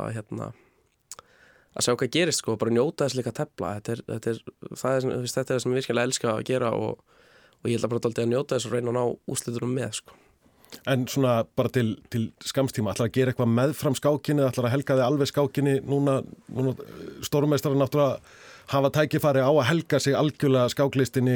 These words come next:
Speaker 2: og án þess að þurfa endilega að hafa áhyggjur af því hvaðan, hvaðan næsti brauð eða mjólkursopi koma?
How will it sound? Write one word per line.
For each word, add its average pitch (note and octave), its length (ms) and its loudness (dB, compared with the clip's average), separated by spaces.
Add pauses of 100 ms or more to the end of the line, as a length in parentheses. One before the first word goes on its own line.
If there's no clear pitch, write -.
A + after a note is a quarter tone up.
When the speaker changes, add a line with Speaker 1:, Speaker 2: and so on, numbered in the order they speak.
Speaker 2:
og A#2+ 160 2
án C3 140 4
þess B2 160 0
að A#2+ 160 0
þurfa C3 180 0
endilega B2 220 2
að - 20 2
hafa C3 140 4
áhyggjur B2 180 2
af B2 80 2
því A#2+ 140 -2
hvaðan, B2 240 0 (480)
hvaðan A#2+ 240 2
næsti C3 240 0
brauð C3 260 4
eða B2 220 2
mjólkursopi B2+ 960 -2
koma? A2+ 240 0